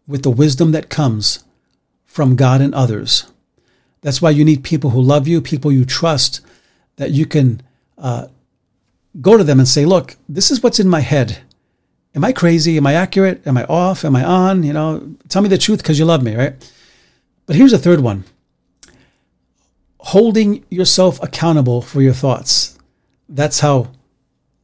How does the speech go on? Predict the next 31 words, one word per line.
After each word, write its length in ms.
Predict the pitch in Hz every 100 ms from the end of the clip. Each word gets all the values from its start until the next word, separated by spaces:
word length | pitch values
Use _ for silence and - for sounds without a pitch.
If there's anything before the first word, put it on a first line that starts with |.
| _ -
rolling 300 | 143 139 139
up 120 | 139
your 80 | 123
sleeves 360 | 143 131 120
begins 600 | 113 127 123 107 98 - _
also, 400 | - 139 - 123 - _ _ _
by 100 | 127
holding 360 | - 156 165 165
yourself 300 | 143 147 131
accountable 380 | - 202 170
for 100 | -
your 100 | 131
thoughts. 360 | - 123 - - - _ _ _ _ _ _ _ _ _ _ _
We 120 | 175 233
don't 120 | 233
always 240 | 214 170
do 140 | 180 208
that, 180 | 120
do 140 | 101 165
we? 200 | 113 95 _ _ _ _ _ _ _ _ _ -
When 160 | - 147
you 100 | 147
find 380 | 139 156 196 175
that 140 | 151
your 140 | 165 131
thinking, 640 | 180 190 - 135 117 101 _ _ _ _ _ _ _ _ -
uh, 280 | 139 127 131 - _ _ _ _ _ _ _ _ _ _ _ _ _ _ - 165 _ -
is 160 | 160
getting 180 | 147 165
off 140 | 147 -
track, 420 | 180 214 -